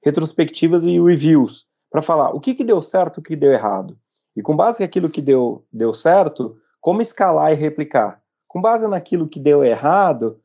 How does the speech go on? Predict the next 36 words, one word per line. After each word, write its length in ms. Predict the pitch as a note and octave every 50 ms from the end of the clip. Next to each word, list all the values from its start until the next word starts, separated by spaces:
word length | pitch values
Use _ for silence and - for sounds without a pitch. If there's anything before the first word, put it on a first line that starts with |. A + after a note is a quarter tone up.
| _ _
como 200 | - - G3+ A3
a 60 | G#3
gente 280 | F#3 G3 G3 F#3+ - F3
não 220 | D#3+ E3+ F3+ G3+
cometer 400 | G3+ - G3 F#3 D#3+ - - E3+
esse 200 | E3+ D#3 D#3+ -
erro 280 | D#3+ D3 D3 C#3+ C#3+ D3+
novamente. 680 | C#3+ C#3 C#3+ C#3+ D3 C3+ B2 A2 G2+ F#2+ - - - _ _ _ _ _
Então, 140 | _ - C3+
quando 100 | F#3 F#3
a 60 | F#3+
gente 100 | F3+ -
fala 240 | - - E3 E3 D#3
de 100 | C#3+ C3+
test 320 | C3+ C#3+ C#3+ C#3 C#3 -
and 180 | B2+ A#2 A2+ A2
learn, 500 | A2+ C#3+ F3 F#3 E3+ D3+ C3 B2 A2+ - _ _ _ _ _ _ -
dá 140 | - C#3
um 80 | D#3 D#3+
pouco 240 | D#3 F3+ E3+ E3+ F3
de 100 | - E3+
receio 480 | F#3 F#3+ D#3 - - F#3 G3 F#3+ E3
pros 220 | C#3 C3 C3 B2 A#2+
executivos 680 | A#2 B2 B2+ B2+ - A#2+ A#2 - B2+ B2 A2+ A2+ A2
adotarem 540 | A2 A2+ A2+ A#2 A#2 A#2 A2+ - A2+ A2+ A2+
esse 160 | A2 - -
movimento, 720 | A#2+ A#2 A2 A2 A2 A2 B2+ D3+ F3 F3 E3 D3 - - - - _ _ _ _ _ -
mas 320 | A#2+ B2+ C3+ C3+ B2 C3 - _ _
o, 160 | - C3 C3
a 120 | B2+ B2 A2+
própria 300 | - - F#3+ F#3+ F#3+ G3
metodologia, 840 | F#3 F#3+ - D#3+ C#3+ C#3+ C#3+ C3+ C3 B2 A2+ A#2 - E3+ G3 F#3+ F3
ela 240 | D3 C#3 C3+ C3+
tem 400 | C3+ - E3+ E3+ F3 F3 D3+ C#3+ _ _ _ _ -
alguns 340 | B2 A#2 B2 C#3 F3+ F#3 D#3+
guardrails 1080 | C#3+ C#3+ D3 C#3+ D3 C#3+ B2+ C3 B2 A#2+ B2+ C#3+ D#3 E3+ F#3 G3 G3 G3+ G3+ G3 - _